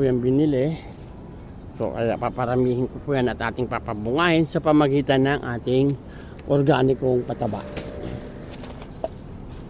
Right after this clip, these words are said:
Kunin natin tong ampalaya kasi may hinog lang to. Ayan.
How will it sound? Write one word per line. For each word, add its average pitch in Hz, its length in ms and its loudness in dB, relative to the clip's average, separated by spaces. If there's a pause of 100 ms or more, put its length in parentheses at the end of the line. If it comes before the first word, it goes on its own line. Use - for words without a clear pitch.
(3250)
Kunin 117 240 2
natin 120 320 0
tong 123 160 0
ampalaya 127 640 2
kasi 117 160 0
may 127 240 8
hinog 127 320 8
lang 127 240 2
to. 170 240 6 (1120)
Ayan. 117 240 -4